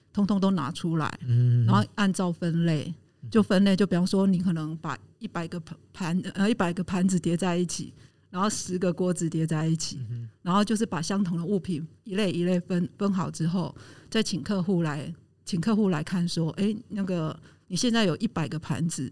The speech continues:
Speaker 1: 那这一百个盘子是不是你平常都会用到的？
Speaker 2: 嗯哼哼哼。
Speaker 1: 是不是都是你喜欢的？”
Speaker 2: 嗯哼。
Speaker 1: 然后我们再按照他可能平常常用到的，我们就安排在他，他，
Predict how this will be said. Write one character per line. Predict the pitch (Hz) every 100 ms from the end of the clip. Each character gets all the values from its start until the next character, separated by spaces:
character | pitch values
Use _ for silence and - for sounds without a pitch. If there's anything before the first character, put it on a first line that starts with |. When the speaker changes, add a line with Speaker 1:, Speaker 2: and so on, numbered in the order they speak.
| -
Speaker 1:
那 | 226 214
这 | 226
一 | 214
百 | 190 156
个 | 165
盘 | - 185
子 | 180
是 | 165
不 | 190
是 | 220
你 | 170 143 -
平 | 175
常 | 180 175
都 | 180
会 | 185
用 | 190 170
到 | - 156 143
的？ | 104 -
Speaker 2:
嗯 | 131
哼 | 120 123
哼 | 123
哼。 | 117
Speaker 1:
是 | 165
不 |
是 | 233
都 | 226
是 | 208 233
你 | 185
喜 | - 165
欢 | 165 175 175
的？” | 170 156 147 - -
Speaker 2:
嗯 | 104
哼。 | 117
Speaker 1:
然 | 147
后 | 240
我 | 208
们 | 180
再 | 214
按 | 214
照 | 214 214
他 | 196 220
可 | 196
能 | 147 143 - - -
平 | 220
常 | 214 220
常 | - 175
用 | 220 226
到 | 220 202
的， | 190
我 | 165
们 | 160
就 | 220 220
安 | - 214
排 | 208 170
在 | 170 208 180
他， | 202 202 202 - - _ _ _
他， | - 233 226 240